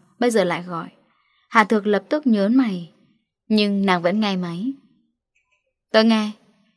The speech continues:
Bên kia di động truyền đến giọng nói không phải của Lưu Bản Vượng.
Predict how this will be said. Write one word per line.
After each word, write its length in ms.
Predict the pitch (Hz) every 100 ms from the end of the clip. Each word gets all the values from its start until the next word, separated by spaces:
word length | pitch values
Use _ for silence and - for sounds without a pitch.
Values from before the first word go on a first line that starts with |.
| _ _ _ _ _ _ _ _ _ _ _ _ _ _ _ _ _ _ _
Bên 180 | 202 196
kia 280 | 202 190 185
di 180 | 185 185
động 240 | 180 185 -
truyền 160 | 214
đến 120 | 196
giọng 240 | 226 226 185
nói 220 | 170 180
không 200 | 214 247
phải 100 | 185
của 140 | 170
Lưu 180 | 180 202
Bản 260 | 190 175 151
Vượng. 240 | 160 -